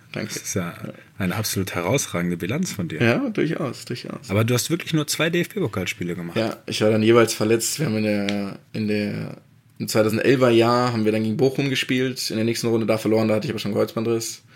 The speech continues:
Speaker 1: Und witzigerweise haben wir zweitausendvierzehn sind wir ins Achtelfinale gekommen, haben auch noch
Speaker 2: Da habt ihr noch
Speaker 1: Leipzig
Speaker 2: Leipzig
Speaker 1: auf dem
Speaker 2: geschlagen,
Speaker 1: Weg
Speaker 2: ne? Genau.
Speaker 1: geschlagen, korrekt. Aber da war ich auch verletzt. Also im Endeffekt war ich im Grunde eh immer verletzt, deswegen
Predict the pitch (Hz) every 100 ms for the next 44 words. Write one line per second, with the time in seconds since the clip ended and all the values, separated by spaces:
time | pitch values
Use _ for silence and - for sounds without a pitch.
0 | - - - - - - _ _ - 107
1 | 107 104 104 104 104 104 104 - - -
2 | 117 - 117 117 113 113 117 110 104 104
3 | 104 104 - 139 120 104 101 101 131 113
4 | 98 101 107 107 110 - 107 104 104 95
5 | 104 143 - 104 98 107 101 87 80 82
6 | 117 175 - - - 107 110 107 104 104
7 | 120 - 107 117 - - - - _ _
8 | _ - _ _ _ _ - - - -
9 | - - - - - - 107 104 101 101
10 | 101 95 92 - - - 113 123 123 -
11 | 113 107 107 107 78 117 110 104 104 110
12 | - 107 104 117 117